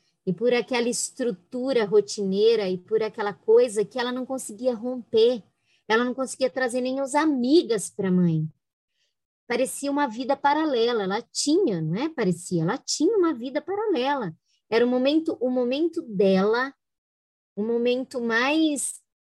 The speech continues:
é, pessoal dela era a escola com as amigas,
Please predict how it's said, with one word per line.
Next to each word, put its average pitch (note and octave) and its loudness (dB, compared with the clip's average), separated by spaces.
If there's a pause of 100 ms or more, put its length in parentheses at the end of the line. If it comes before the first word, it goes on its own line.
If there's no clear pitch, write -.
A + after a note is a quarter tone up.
(160)
é, A3 0
pessoal B3 2
dela A3+ 2
era C4+ 0
a C#4 -2
escola C4+ 2
com D4+ -6
as B3 -2
amigas, A3 -2